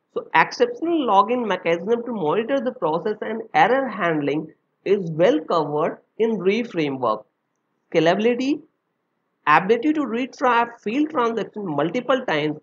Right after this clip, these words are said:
and send exceptions notification is very much possible in U I path Re Framework. Third is consistency. So variables, assets and orchestrator settings are consistent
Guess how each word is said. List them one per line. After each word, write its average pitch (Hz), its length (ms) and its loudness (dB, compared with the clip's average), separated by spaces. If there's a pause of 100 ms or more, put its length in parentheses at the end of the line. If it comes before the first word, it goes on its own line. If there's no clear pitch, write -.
and 147 320 -2
send 214 240 0 (100)
exceptions 180 640 -6
notification 165 1160 -2 (520)
is 156 300 -2 (300)
very 165 360 0
much 302 280 -4
possible 151 560 -4 (100)
in 214 280 -8
U 139 180 -2
I 156 200 0
path - 280 0
Re 185 260 -2
Framework. 143 540 -2 (1200)
Third 185 260 4
is 226 100 2 (120)
consistency. 214 840 0 (440)
So 175 80 -6
variables, 160 600 4 (120)
assets 160 460 2
and 220 160 -2 (140)
orchestrator 262 800 0
settings 185 420 -2
are 190 160 0
consistent 170 760 -2